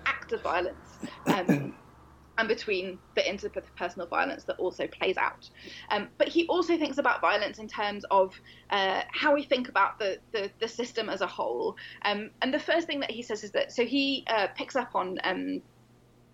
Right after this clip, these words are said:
an article by, um, the German Marxist Walter Benjamin,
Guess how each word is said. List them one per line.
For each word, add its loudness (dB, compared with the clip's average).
an 2
article 2
by, 4
um, -8
the -2
German 2
Marxist 0
Walter -2
Benjamin, -2